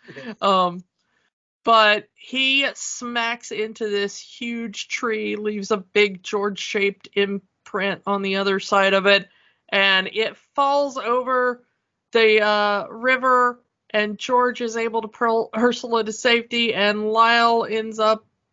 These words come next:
Speaker 2: going over. Uh, unfortunately, he doesn't die, but he ends up in a cave with a gorilla. Who's
Speaker 1: And they
Speaker 2: just in
Speaker 1: are
Speaker 2: a cave.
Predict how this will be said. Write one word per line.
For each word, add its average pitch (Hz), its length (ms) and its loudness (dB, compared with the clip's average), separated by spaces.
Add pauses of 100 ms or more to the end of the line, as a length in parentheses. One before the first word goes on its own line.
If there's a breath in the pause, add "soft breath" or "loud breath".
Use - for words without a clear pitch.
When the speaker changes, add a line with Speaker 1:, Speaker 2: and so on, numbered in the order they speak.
(180)
Speaker 2:
going 269 460 2
over. 254 880 0 (640 soft breath)
Uh, 180 240 -6 (140)
unfortunately, 233 680 2
he 202 120 0
doesn't 190 320 -2
die, 196 420 4
but 202 300 2
he 262 200 0
ends 294 200 -2
up 302 160 0
in 269 80 -4
a 254 40 -6
cave 285 640 0 (640)
with 254 160 -2
a 226 160 2 (840)
gorilla. 233 680 2 (1080)
Who's 208 240 4
Speaker 1:
And - 40 -2
they - 20 -4
Speaker 2:
just 240 240 4 (120)
in - 60 6
Speaker 1:
are 254 80 4
Speaker 2:
a 202 60 -4
cave. 185 340 -8